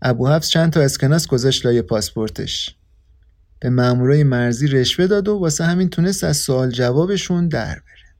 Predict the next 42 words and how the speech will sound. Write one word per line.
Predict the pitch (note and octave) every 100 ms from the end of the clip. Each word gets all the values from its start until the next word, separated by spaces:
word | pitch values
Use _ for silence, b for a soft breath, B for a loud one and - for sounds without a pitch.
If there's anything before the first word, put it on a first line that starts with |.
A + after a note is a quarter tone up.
| _ _ _ _ _ - _ _ _
ابو | C3+ C#3+ D#3
حفص | G3 G#3+
ده | - D#3
سال | D3 D#3 D#3
بعدی | D3 D3 D3+
رو | G3+
تو | G3+ F#3
تهران | E3 C3+ B2+ B2+
موند، | A#2+ G#2+ B2+ - _ _ _
در | - A#2+
حالی | A#2+ D3+
که | D3 C3
به | B2
پنتاگون | A#2+ B2+ A#2+ A#2+ A#2 C#3+ F3 G3+ G#3+ -
گزارش | B2+ B2 A#2+ F#3+
داده | - C#3+ G3+
بودن | G3 F#3+ F#3+
که | - -
ابو | A#2+ B2
حفص | B2+ D#3+ - B2
مرده. | G#2+ G#2 - - _ _ _ _ _ _ _ _ _ _ -
شب | - G3+
نوزدهم | A3 G3 F#3 E3 D#3+ E3+ G3+
جولای | G3 E3 F3+ F#3+
سال | F3 F3+ F3
دو | D#3
هزار | D3+ C#3 C#3+ C#3
و |
دو، | C#3+ F3+ G#3 G#3 -
اردنیا | D3+ D3 C#3 D3 D#3+
صلاحی | F3+ E3 D3 C#3+ D3+
رو | F#3
قل | F#3+ C#3+
و | C3+
زنجیر | B2+ C3+ C3 C3
شده | C3 C#3+ C3+
و | E3+ D3+
با | C3+
چشم | - C#3+ C3 -
بند | C#3 F#3 F#3
بردن | D#3 D3+ C#3 C3
فرودگاه | B2+ - A2 F#2+ - - -